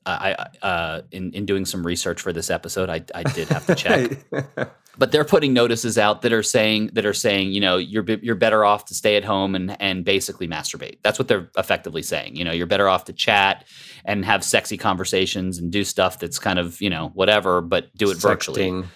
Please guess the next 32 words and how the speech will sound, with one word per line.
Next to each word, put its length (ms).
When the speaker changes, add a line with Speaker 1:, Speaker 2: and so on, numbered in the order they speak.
Speaker 1:
So 140
we'll 100
talk 260
about 200
that. 220
And 80
then, 180
but 160
then, 340
but 160
if 140
it's 160
your 100
loved 240
one, 160
you're 120
at 60
home, 260
you're 80
quarantined. 640
So 80
you, 240
you 160
know, 80
you're 160
now 160
with 160
your 80
partner 380
at 60
home. 320
Like, 220